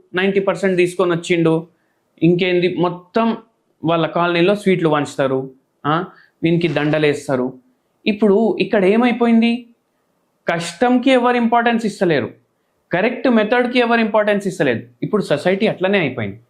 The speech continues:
ఎందుకంటే అందరికీ రిజల్ట్ కావాలి. And ఎట్లా కావాలి రిజల్ట్? ఇమ్మీడియట్ రిజల్ట్ కావాలి. So ఇమ్మీడియట్ రిజల్ట్ కావాలనేసి చాలామంది ఏమడుగుతారు, "సరే ఎన్ని రోజుల్లో తగ్గుతుంది?" అనేసి అడుగుతారు. అదొకటి.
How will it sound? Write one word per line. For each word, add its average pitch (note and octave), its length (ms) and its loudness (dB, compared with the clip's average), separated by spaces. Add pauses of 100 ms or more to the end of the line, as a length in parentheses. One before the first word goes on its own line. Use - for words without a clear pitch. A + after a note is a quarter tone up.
(520)
ఎందుకంటే E3 520 2
అందరికీ F#3+ 380 0
రిజల్ట్ E3+ 320 2
కావాలి. B2 300 0 (400)
And G3+ 120 0
ఎట్లా E3+ 260 -2
కావాలి A3+ 280 2
రిజల్ట్? A3 340 0 (120)
ఇమ్మీడియట్ A#3 520 2
రిజల్ట్ A3 300 2
కావాలి. E3 320 2 (1040)
So F#3+ 400 2 (220)
ఇమ్మీడియట్ B3 560 4
రిజల్ట్ G#3+ 280 2
కావాలనేసి F3+ 1000 0 (380)
చాలామంది A3 460 2
ఏమడుగుతారు, G3 720 0 (260)
"సరే A3 260 0
ఎన్ని E3 180 2
రోజుల్లో G#3 340 2
తగ్గుతుంది?" E3+ 600 0
అనేసి C#3 300 -2
అడుగుతారు. B2+ 380 -4 (440)
అదొకటి. D3 480 -2